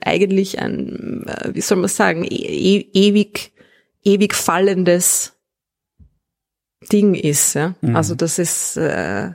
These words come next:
Speaker 2: Ein ewig
Speaker 1: ga-,
Speaker 2: nach
Speaker 1: ganz,
Speaker 2: innen
Speaker 1: ganz,
Speaker 2: fallendes
Speaker 1: ganz,
Speaker 2: Ding.
Speaker 1: ganz absurd, ja.
Speaker 2: Ja.
Speaker 1: Also diese Neutronensterne, die sind schon, ich mein,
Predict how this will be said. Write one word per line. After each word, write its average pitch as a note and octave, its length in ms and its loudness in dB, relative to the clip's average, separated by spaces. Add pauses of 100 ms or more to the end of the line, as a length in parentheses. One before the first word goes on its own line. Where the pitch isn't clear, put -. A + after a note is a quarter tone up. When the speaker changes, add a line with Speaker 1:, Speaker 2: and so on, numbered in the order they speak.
Speaker 2:
Ein G#2+ 120 -2
ewig B2 160 -2
Speaker 1:
ga-, E3 200 2
Speaker 2:
nach B2 160 4
Speaker 1:
ganz, F#3+ 100 2
Speaker 2:
innen F3 140 6
Speaker 1:
ganz, B2+ 240 2
Speaker 2:
fallendes A#2 340 0
Speaker 1:
ganz, - 180 -4
Speaker 2:
Ding. G2+ 380 -2
Speaker 1:
ganz D#3+ 340 0
absurd, D3 600 -2
ja. C#3 140 2
Speaker 2:
Ja. - 80 -6
Speaker 1:
Also E3 200 2
diese G3 220 4
Neutronensterne, G3+ 840 4
die F#3+ 80 2
sind G#3+ 280 2
schon, F#3+ 240 0
ich F#3+ 80 0
mein, F3+ 120 4